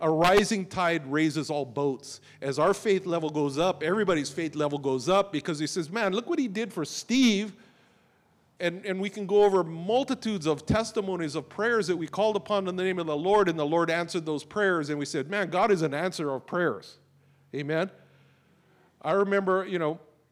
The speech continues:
I remember one night, and I've shared this testimony before,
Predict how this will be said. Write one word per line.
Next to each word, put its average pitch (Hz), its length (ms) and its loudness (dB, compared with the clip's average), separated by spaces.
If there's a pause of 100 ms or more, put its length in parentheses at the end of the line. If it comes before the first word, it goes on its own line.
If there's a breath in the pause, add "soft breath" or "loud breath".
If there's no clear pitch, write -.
(2000)
I 160 100 4
remember 185 400 4
one 180 240 2
night, 175 260 2
and 151 120 -4
I've 147 120 -2
shared 180 280 -2
this 151 180 -4
testimony 151 600 -2
before, 135 580 -4